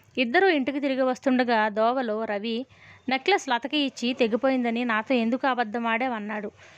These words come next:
సుజాత సమాధానం చెప్పలేదు. "నీకు బుద్ధుందా? అసలు ఒంటి మీద తెలివి ఉందా? అది నారాయణరావు గారు ఇచ్చినప్పుడు నాకెంత విలువైనదో నేను చెప్పిన సంగతి కూడా మర్చిపోయావన్నమాట.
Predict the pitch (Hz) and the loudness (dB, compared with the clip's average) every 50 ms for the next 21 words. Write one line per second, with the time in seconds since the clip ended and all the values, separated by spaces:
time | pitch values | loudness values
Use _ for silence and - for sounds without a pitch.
0 | - - - - - 294 262 359 381 381 381 285 - 247 233 233 247 254 262 269 | -20 -20 -16 -6 -2 -2 0 2 0 0 0 -2 -2 -2 0 0 0 0 0 -2
1 | 262 269 262 - 262 - - 233 233 226 220 196 196 - - - - - - 269 | -2 -4 -4 -6 -6 -4 -2 -2 0 0 0 -2 -4 -6 -8 -16 -8 0 2 2
2 | 277 - 233 190 208 196 185 247 262 269 233 247 277 320 _ - - - - - | 4 4 4 2 2 4 4 4 4 4 4 2 0 -4 _ -20 -20 -20 -20 -20
3 | - _ - - - - 339 277 240 240 247 233 320 294 311 302 285 277 - 240 | -16 _ -4 -4 -2 2 2 2 2 0 -2 -2 0 0 0 0 0 0 0 0
4 | 240 254 269 269 254 247 240 214 254 285 339 381 - - - - - - - 254 | 2 2 0 2 2 2 2 2 2 0 0 -2 -8 -18 -20 -20 -18 -8 -2 -2
5 | 285 285 285 262 254 247 262 302 330 339 330 320 320 311 285 294 294 277 269 254 | 0 2 2 2 2 0 0 -2 -2 -2 -2 -2 -2 -2 -2 -2 -4 -4 -4 -6
6 | - - 262 262 254 214 233 247 254 262 247 226 226 - 233 233 - 285 277 262 | -4 -2 -2 0 0 2 2 2 4 4 2 0 0 -2 -2 0 2 2 4 4
7 | 262 247 254 254 254 254 254 233 226 247 254 254 240 226 220 - 226 220 - 247 | 4 4 4 4 4 2 2 2 2 2 2 2 2 0 0 -2 -2 0 2 2
8 | 262 - - 262 247 247 254 - - - 240 247 294 285 247 226 - - 233 - | 2 2 2 0 0 0 -4 -4 0 0 2 2 2 2 2 -2 -2 -4 -4 0
9 | 226 226 220 214 208 202 202 202 202 214 208 214 - | 0 2 2 2 0 -2 -4 -4 -4 -4 -4 -4 -4